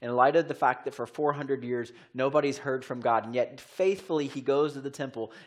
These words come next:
day in and days out and performs hi-, his duties. And all of a sudden, th-, there's this message that's given to him, and in response to this message of the hope that's gonna come in Jesus,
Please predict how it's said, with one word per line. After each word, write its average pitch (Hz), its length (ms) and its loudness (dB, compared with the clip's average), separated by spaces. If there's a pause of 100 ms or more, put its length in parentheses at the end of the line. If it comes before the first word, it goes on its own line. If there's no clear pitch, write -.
(120)
day 147 360 2
in 131 200 -4 (200)
and 117 160 -8
days 139 320 2
out 120 240 2
and 113 100 -12
performs 135 540 -8 (200)
hi-, 139 140 -6
his 120 280 -2
duties. 123 380 -4 (200)
And 127 120 -4
all 165 360 6
of 208 100 0
a 202 80 0
sudden, 143 480 -6 (200)
th-, 127 180 -6
there's 131 180 -2
this 135 220 -6
message 139 640 0 (200)
that's 123 160 -8
given 147 360 -2
to 123 100 2
him, 110 240 -8 (240)
and 127 100 -2
in 131 140 -2
response 156 480 -2
to 185 80 -12
this 165 220 -6
message 139 420 -2
of 120 140 -6
the 120 80 -4
hope 165 400 -6
that's - 160 -12
gonna 139 160 -6
come 135 260 -4
in 131 120 -6
Jesus, 123 420 -6